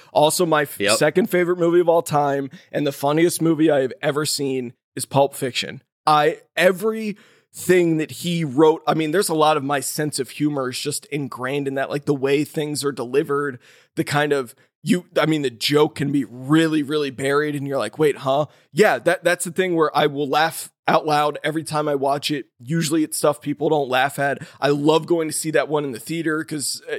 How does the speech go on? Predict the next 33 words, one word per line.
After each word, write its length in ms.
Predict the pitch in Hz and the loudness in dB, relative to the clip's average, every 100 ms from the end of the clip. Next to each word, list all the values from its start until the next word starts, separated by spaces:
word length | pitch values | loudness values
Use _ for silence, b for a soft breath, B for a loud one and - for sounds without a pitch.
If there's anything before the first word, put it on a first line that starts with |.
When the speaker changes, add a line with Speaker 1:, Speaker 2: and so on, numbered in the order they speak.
| - | -2
Speaker 1:
you 160 | 214 | -2
can 160 | 156 156 | 0 -2
hear, 420 | 131 214 240 151 - | -2 0 4 2 0
I'm 80 | 156 | -4
like, 200 | 156 - | -4 -2
"Oh, 200 | 196 190 | -2 0
that 180 | 202 170 | -2 0
person's 320 | 185 160 185 | 0 0 0
like 200 | 180 190 | 0 2
me. 200 | 202 185 | 0 0
Like, 180 | 143 170 | 0 2
they 140 | 185 | 2
get 160 | 170 185 | 2 0
it 100 | 165 | -2
too. 260 | 208 190 147 | 0 2 2
They 140 | 165 | 2
laugh 260 | 180 175 147 | 2 0 0
at 60 | |
that 160 | 165 160 | -4 -4
thing 180 | 170 151 | -6 -4
too." 300 | 175 151 - b | -2 -2 -4 b
Speaker 2:
Yep. 200 | 113 147 | 0 0
Speaker 1:
So 100 | - | 2
yes, 320 | 170 156 143 - | 4 4 2 0
that 320 | 151 156 160 | 2 2 2
and 200 | 139 147 | -2 -2
Once 220 | 151 151 | -2 -2
Upon 160 | 151 143 | -2 -4
a 20 | |
Time 240 | 143 139 | -2 -4
in 60 | 135 | -2
Hollywood, 420 | 123 131 117 113 | 0 0 -2 -6
just 320 | 127 117 - | -6 -6 -8